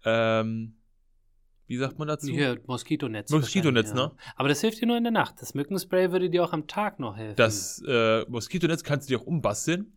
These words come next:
Speaker 1: ne? Das machen ja auch, äh, so Leute, die sich so, so tarnen, so, die, die haben ja auch wirklich so, so,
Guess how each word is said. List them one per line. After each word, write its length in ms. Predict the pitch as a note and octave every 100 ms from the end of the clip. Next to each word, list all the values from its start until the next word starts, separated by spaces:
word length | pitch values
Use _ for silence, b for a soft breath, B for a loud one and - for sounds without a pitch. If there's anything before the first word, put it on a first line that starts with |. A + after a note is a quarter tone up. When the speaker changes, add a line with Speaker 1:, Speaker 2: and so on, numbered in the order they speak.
| _
Speaker 1:
ne? 60 | A2+ C#3+
Das 160 | D#3 B2+
machen 260 | B2+ C#3 C3+
ja 180 | B2
auch, 260 | - B2+ -
äh, 160 | B2 A#2+
so 80 | A#2
Leute, 320 | A#2 C#3 C#3+
die 100 | B2+
sich 180 | A#2+ A2+
so, 120 | A#2
so 100 | A2
tarnen, 560 | A2 - C3 E3+ F#3 D#3+
so, 80 |
die, 140 | D#3+ C#3+
die 60 | C3
haben 80 |
ja 60 | B2+
auch 160 | D3 C3+
wirklich 240 | C#3 D3+
so, 160 | D#3 D3
so, 180 | C#3+